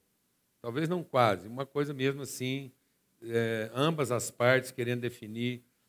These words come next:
com discursos totalmente religiosos e querendo definir quem é de Deus e quem é do diabo. É, e isso de ambas as partes. Eu queria ler um versículo aqui, um texto,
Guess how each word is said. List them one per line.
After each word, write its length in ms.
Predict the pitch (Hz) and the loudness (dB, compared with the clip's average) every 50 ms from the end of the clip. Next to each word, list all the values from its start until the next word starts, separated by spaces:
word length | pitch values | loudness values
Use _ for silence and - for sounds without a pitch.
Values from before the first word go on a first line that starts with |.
| _ _ _ _ - | _ _ _ _ -10
com 100 | 131 123 | -6 -4
discursos 720 | 123 131 123 - - - 147 156 156 143 156 - - - _ - | -4 -4 -6 -6 -6 0 2 4 4 2 0 -4 -20 -20 _ -10
totalmente 720 | 147 143 - - 127 123 123 127 127 131 123 - - 113 107 104 | -8 -8 -6 -6 -6 -2 0 0 0 0 -2 -6 -12 -14 -12 -8
religiosos 760 | 104 117 123 120 117 110 101 107 110 113 123 123 123 120 - _ _ _ _ _ _ _ _ - | -4 -4 -2 -2 -4 -6 -6 -2 0 2 2 2 0 -2 -8 _ _ _ _ _ _ _ _ -16
e 80 | 110 | -8
querendo 320 | - - 120 120 123 120 120 | -4 0 2 2 2 2 2
definir 440 | 123 120 - 123 117 117 120 123 | 0 -2 -2 -4 -4 0 0 0
quem 280 | 120 - - 120 120 120 | 0 -2 -2 0 0 2
é 60 | 123 | 0
de 120 | 117 104 107 | 0 -2 -6
Deus 300 | 101 113 117 120 117 120 | -4 -4 -2 -2 -2 -4
e 60 | 117 | -6
quem 180 | - 117 113 | -8 -6 -6
é 80 | 113 113 | -6 -6
do 100 | 110 113 | -8 -10
diabo. 560 | 104 92 101 107 95 92 92 90 90 95 104 _ _ _ _ _ _ _ _ _ _ _ _ _ _ _ _ _ _ 107 | -12 -10 -8 -6 -6 -6 -6 -8 -10 -14 -20 _ _ _ _ _ _ _ _ _ _ _ _ _ _ _ _ _ _ -4
É, 320 | 107 110 107 104 101 101 | 0 0 0 0 0 0
e 160 | 117 120 131 147 | 0 2 2 2
isso 480 | 156 143 - - 165 156 135 117 104 101 | 2 0 -2 -6 -6 -6 -6 -6 -10 -10
de 120 | 98 107 127 | -6 -2 0
ambas 300 | 127 127 123 120 101 113 | 2 2 2 0 -2 -2
as 160 | 110 - - | -6 -8 -6
partes. 400 | - - 104 95 87 85 - _ _ _ _ _ _ _ _ - | -4 -2 -2 -2 -2 -4 -8 _ _ _ _ _ _ _ _ -8
Eu 140 | 143 170 175 | -6 -4 -2
queria 280 | - 214 208 190 175 | 0 4 8 8 10
ler 160 | 151 139 143 143 | 10 8 8 6
um 220 | 139 135 123 113 | 4 0 -4 -4
versículo 600 | 107 120 117 110 110 - - 139 143 143 143 113 | -2 -2 -2 -2 -2 -2 0 0 0 0 -2 -6
aqui, 180 | 104 - - 139 | -12 -8 -8 -8
um 140 | 131 123 107 | -8 -8 -8
texto, 420 | - - 123 127 139 135 - - | -4 0 0 2 0 0 -4 -10